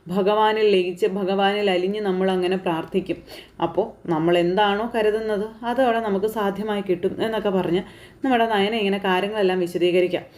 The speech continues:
അപ്പം നയന A to Z കാര്യങ്ങളെല്ലാം വളരെ ഭംഗിയായി വിശദീകരിച്ച് ഇങ്ങനെ കൊടുക്കുന്നതെല്ലാം അരുന്ധതിക്കൊക്കെ ഇഷ്ടപ്പെട്ടു. അപ്പോൾ അരുന്ധതിക്ക് മാത്രമാണ് അത് ഇഷ്ടപ്പെട്ടത്. മോഹിനിയും അതുപോലെ പവിത്രയും ഇങ്ങനെ പറഞ്ഞു കേട്ടോ, "ഓ, എന്നാലും എൻ്റെ നയനേ, നയനയ്ക്ക് ഇത്രയ്ക്കൊക്കെ ബുദ്ധി ഉണ്ടായിരുന്നോ?" എന്ന് ചോദിച്ചു.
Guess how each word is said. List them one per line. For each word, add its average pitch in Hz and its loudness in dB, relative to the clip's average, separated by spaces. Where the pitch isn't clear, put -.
അപ്പം 247 0
നയന 240 2
A 226 2
to 254 -4
Z 233 2
കാര്യങ്ങളെല്ലാം 202 2
വളരെ 202 4
ഭംഗിയായി 196 0
വിശദീകരിച്ച് 185 2
ഇങ്ങനെ 190 0
കൊടുക്കുന്നതെല്ലാം 175 2
അരുന്ധതിക്കൊക്കെ 208 0
ഇഷ്ടപ്പെട്ടു. 190 -2
അപ്പോൾ 208 -2
അരുന്ധതിക്ക് 240 0
മാത്രമാണ് 226 0
അത് 185 0
ഇഷ്ടപ്പെട്ടത്. 180 -2
മോഹിനിയും 196 -2
അതുപോലെ 220 4
പവിത്രയും 233 0
ഇങ്ങനെ 247 -4
പറഞ്ഞു 202 2
കേട്ടോ, 196 0
"ഓ, 277 2
എന്നാലും 233 0
എൻ്റെ 269 0
നയനേ, 208 2
നയനയ്ക്ക് 320 2
ഇത്രയ്ക്കൊക്കെ 349 0
ബുദ്ധി 233 0
ഉണ്ടായിരുന്നോ?" 196 2
എന്ന് 196 4
ചോദിച്ചു. 151 -2